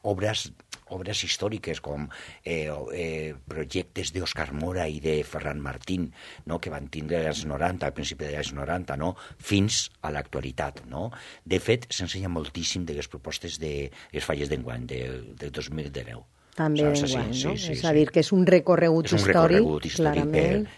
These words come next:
Speaker 1: per les falles experimentals.
Speaker 2: De què estàs més orgullós? Com a comissari, n'hi ha peces, supose, bueno, és, és una exposició que mai s'havia fet, mm, a la U P B, evidentment,
Speaker 1: Sí.
Speaker 2: però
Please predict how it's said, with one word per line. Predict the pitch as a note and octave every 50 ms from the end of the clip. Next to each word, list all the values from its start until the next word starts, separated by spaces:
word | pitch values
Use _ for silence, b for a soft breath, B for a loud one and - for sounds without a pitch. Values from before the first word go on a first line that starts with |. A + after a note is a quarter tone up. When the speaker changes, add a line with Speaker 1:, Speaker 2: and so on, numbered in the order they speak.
| -
Speaker 1:
per | - D#2+
les | D#2 D#2
falles | - E2 E2+ F2+ F2+ -
experimentals. | - - C2+ C2+ B1+ - - - - - - - - -
Speaker 2:
De | F#3 F#3
què | F3 A3+ A3
estàs | A3 - D#4+ D4+ F3
més | F#3 F3+ D3
orgullós? | F#3 D#3 D3+ E3 E3 D3 C#3 B2+ B2 -
Com | - - D3+ D3
a | D3+ D3
comissari, | C#3 - E3+ D#3+ E3 E3 D#3+ - - G3+ F#3+ F#3+ G3 A3 A#3+ B3 A#3 -
n'hi | G3+ F#3 F3+ E3+ E3+
ha | E3+ F3 E3
peces, | - F#3 F3+ F3+ - G#3+ G#3
supose, | - - F3+ C#3 - F#3+ F#3 F3+ F#3 G#3+ A3+ B3 A#3+
bueno, | G3 E3+ F#3+ A3+ G#3
és, | E3+ D3+ B2+ - -
és | - E3 D3+ - -
una | F#3+ F3+ F3
exposició | F3 - - - F3 D3+ E3+ C#3+ D#3 F3 E3+
que | D3+ - - E3 D#3
mai | D3+ D3+ D#3 D#3 D#3 D#3 D3+
s'havia | D3+ - E3 D#3 D3 D3+ D3+
fet, | D3 - F3 E3+ - - - - -
mm, | D3 C3 B2+ - - - - - - D3
a | D3+
la | D3 C#3+ D3
U | D3+
P | - D3+ C#3+
B, | C#3 D3+ F3+ A#3+ B3+ F3+
evidentment, | D#3 D#3 D3+ D3+ D3+ D#3 D#3+ E3+ G3+ A3
Speaker 1:
Sí. | - -
Speaker 2:
però | F#3+ E3+ D#3+ D3+ D3